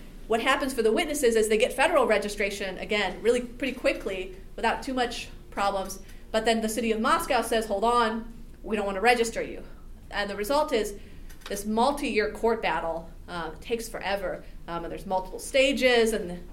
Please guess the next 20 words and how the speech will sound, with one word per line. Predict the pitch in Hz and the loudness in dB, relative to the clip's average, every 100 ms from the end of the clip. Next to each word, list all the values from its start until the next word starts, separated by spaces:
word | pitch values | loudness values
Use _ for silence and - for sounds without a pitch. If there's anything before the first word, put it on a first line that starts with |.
| - - | -12 -6
and | 196 | -6
decisions | 202 - 320 285 262 233 214 208 | -4 0 4 4 4 2 2 -2
and | 180 | -6
pauses, | - 233 247 240 220 208 190 | 2 6 6 6 2 2 -2
and | 185 | -4
then | 175 | -6
it | 170 | -8
starts | - 233 247 | 0 0 2
again. | 240 226 202 202 - - - - - | 2 2 2 0 -6 -14 -14 -14 -4
But | 240 247 | -2 -2
the | 254 | -2
end | 311 | -4
result | 330 254 233 214 - | -2 2 2 2 -2
is | 208 | -6
that | 214 202 | -2 -2
in | 220 | -2
the | 208 | -4
early | 247 254 247 | 0 2 2
two | 233 | -4
thousands | 226 214 226 220 190 185 - | -2 0 0 0 -4 -6 -10